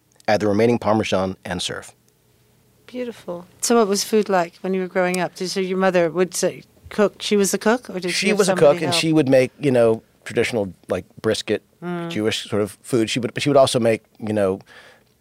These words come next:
Speaker 1: she made a, an amazing Caesar salad. For some
Speaker 2: Mm.
Speaker 1: reason, her Caesar <laughs> salad was fantastic.
Speaker 2: Really?
Speaker 1: I don't know what it was. It was great. Um, and, uh, she was always always about what we were eating, and to a point where it was insane. Like, I would, I,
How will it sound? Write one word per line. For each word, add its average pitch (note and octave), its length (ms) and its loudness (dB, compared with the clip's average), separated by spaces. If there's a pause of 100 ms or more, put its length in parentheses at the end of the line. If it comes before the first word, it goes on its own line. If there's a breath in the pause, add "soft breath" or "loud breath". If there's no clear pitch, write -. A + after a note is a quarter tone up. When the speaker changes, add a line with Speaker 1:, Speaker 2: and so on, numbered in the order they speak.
(280)
Speaker 1:
she - 160 -4
made C3 140 2
a, G2+ 280 -4
an A#2+ 80 4
amazing B2+ 320 4
Caesar A2 240 -4
salad. E2+ 440 -2
For - 120 -4
some B2 180 2
Speaker 2:
Mm. A#2+ 40 2
Speaker 1:
reason, A2 200 0
her A2+ 100 -4
Caesar C3 240 -2
<laughs> - 40 -10
salad A#2 140 0
was G#2+ 120 -2
fantastic. F3 340 0
Speaker 2:
Really? - 100 -6
Speaker 1:
I - 60 -4
don't C3 80 2
know C#3 80 6
what C#3+ 100 6
it D3 80 4
was. C#3+ 260 2 (240)
It A2 80 -6
was G#2 160 -12
great. - 400 -6
Um, A#2+ 440 4 (380)
and, A2+ 380 2
uh, G#2 260 4 (680)
she - 180 -8
was B3+ 100 -2
always A3 260 2 (920)
always B2 340 4
about G2 320 2 (140)
what B2+ 220 2
we A2 120 -2
were G#2+ 100 -2
eating, G2 400 -6
and A2 340 -2 (300)
to C#3 120 0
a B2+ 40 2
point D3+ 340 2
where B2 180 4
it A2 140 -4
was G#2 160 -6
insane. G2+ 420 -4
Like, - 100 -2
I A#2 140 4
would, C3 200 2
I, A#2+ 140 2